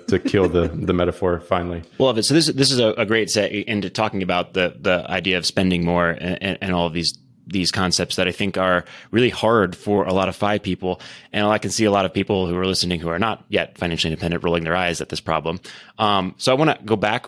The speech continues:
Speaker 2: one second here and ask you about the arc here, right? You started out and you were very frugal. Like, you saved a large portion of your income, and that's how you built your wealth. You amassed a large number of interests in various things. You have music royalties, you've got the Mad Fientist blog, you've now got your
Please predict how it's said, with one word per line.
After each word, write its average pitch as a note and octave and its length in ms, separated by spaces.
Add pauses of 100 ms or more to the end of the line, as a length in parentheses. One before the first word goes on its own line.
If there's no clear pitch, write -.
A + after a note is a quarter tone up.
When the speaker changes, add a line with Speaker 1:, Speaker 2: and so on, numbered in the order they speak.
Speaker 2:
one A2+ 160
second F#2+ 260
here F#2 160
and F2+ 80
ask F#2+ 240
you G2+ 60
about F#2 180
the - 160
arc G2+ 240
here, - 240
right? F2 180
You G#2+ 160
started A#2 380
out F2+ 260 (320)
and A2 140
you A2+ 80
were D3 80
very G2+ 200
frugal. B2 380
Like, E2+ 160
you F#2 120
saved G2+ 340
a F#2+ 80
large F#2 400
portion G2+ 300
of F2+ 80
your F#2 80
income, A2+ 280
and F2+ 80
that's G2 180
how - 160
you F#2 180
built E2+ 260
your D#2 140
wealth. E2 500 (420)
You G2 280
amassed G2 360
a F#2+ 40
large G2 280
number G2+ 300
of F2 280 (240)
interests - 680
in F#2+ 100
various F#2+ 360
things. G2+ 340
You F2+ 80
have E2+ 720
music G#2 380
royalties, F#2+ 560
you've F2 100
got E2 140
the D#2+ 80
Mad C2+ 160
Fientist A#2+ 480
blog, G2+ 260
you've F#2 140
now F2 140
got F2 200
your F#2 220